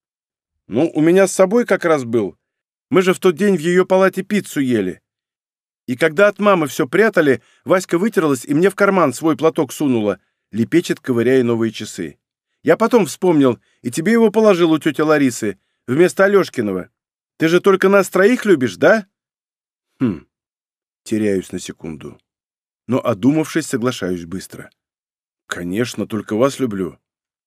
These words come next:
"А ты, оказывается, ревнивый, как мама", усмехаюсь, изучая Макса. "Так, а вот зрение плохое может быть наследственным",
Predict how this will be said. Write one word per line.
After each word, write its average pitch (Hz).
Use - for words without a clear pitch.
"А 71
ты, 120
оказывается, 170
ревнивый, 170
как 123
мама", 127
усмехаюсь, 113
изучая 104
Макса. 90
"Так, 127
а 110
вот 107
зрение 127
плохое 196
может 165
быть 156
наследственным", 117